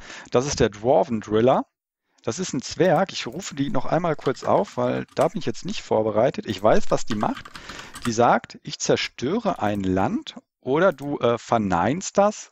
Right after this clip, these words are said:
und nimmst dafür zwei Schadenspunkte. Ich hab die Karte mal eben aufgerufen. Nee, doch nicht. Das soll hier nicht gehen. Hat jemand von euch gerade parat?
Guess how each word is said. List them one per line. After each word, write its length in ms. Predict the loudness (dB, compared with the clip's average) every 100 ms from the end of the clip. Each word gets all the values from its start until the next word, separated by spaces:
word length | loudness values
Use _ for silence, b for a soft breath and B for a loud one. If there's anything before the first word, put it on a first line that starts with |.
| -16
und 240 | -8 -4
nimmst 240 | -4 -4 -6
dafür 240 | -6 -8
zwei 300 | -10 -6 -6
Schadenspunkte. 800 | -4 -4 -4 -6 -10 -16 -16 -14
Ich 120 | -8 -8
hab 140 | -6
die 180 | -8 -8
Karte 360 | -2 -2 -2
mal 80 | -6
eben 100 | -6 -10 _ _ _ -8
aufgerufen. 880 | -6 -6 -6 -10 -8 -8 -10 -16 -16 -12
Nee, 160 | -6 -4
doch 220 | -4 -6
nicht. 300 | -12 -14 -14
Das 200 | -14 -12 -18 -12
soll 240 | -10 -8
hier 120 | -10
nicht 240 | -12 -14 -12
gehen. 300 | -10 -10 -16 B B B B B B B
Hat 180 | -4 -2
jemand 220 | -2 -2
von 140 | 0
euch 220 | 0 -2
gerade 200 | 0 -2
parat? 500 | 0 0 2 0 -2